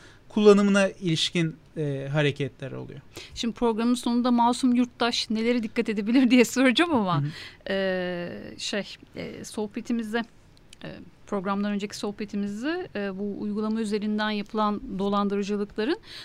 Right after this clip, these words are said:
Speaker 2: aslında, e, çok, hani, düşük miktarda olduğunu ama bankaların buna çok
Speaker 1: Hı hı.
Speaker 2: özen gösterdiğini söylemiştiniz. Onun zaten sebeplerini biraz
Speaker 1: Hı.
Speaker 2: anlattınız. E, ben, e, bu, e, mobil bankacılık eklemesi,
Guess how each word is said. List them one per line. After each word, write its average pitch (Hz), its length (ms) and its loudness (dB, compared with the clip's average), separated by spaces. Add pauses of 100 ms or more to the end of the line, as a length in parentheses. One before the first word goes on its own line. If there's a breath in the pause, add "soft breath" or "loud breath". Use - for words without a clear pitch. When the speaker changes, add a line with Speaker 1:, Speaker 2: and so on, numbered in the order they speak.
(100)
Speaker 2:
aslında, 214 600 -2
e, 185 300 -6
çok, - 500 -6
hani, 196 240 -6 (100)
düşük - 540 -4
miktarda 185 500 -4
olduğunu 214 340 -2
ama 262 200 0
bankaların 214 600 -2 (520 loud breath)
buna 185 200 -6
çok 160 320 -6
Speaker 1:
Hı - 40 -10
hı. 202 60 -4
Speaker 2:
özen 208 280 2
gösterdiğini 175 920 -4
söylemiştiniz. 196 680 -2
Onun 240 100 -2
zaten 233 300 -2
sebeplerini 233 560 -2
biraz 240 200 0
Speaker 1:
Hı. 247 40 2
Speaker 2:
anlattınız. 247 600 0 (640 loud breath)
E, 208 400 -2 (360)
ben, 294 300 0 (420)
e, - 40 -14 (340)
bu, 214 240 -8 (300)
e, - 40 -12 (760)
mobil 226 360 -2
bankacılık 214 840 -6
eklemesi, 190 840 -8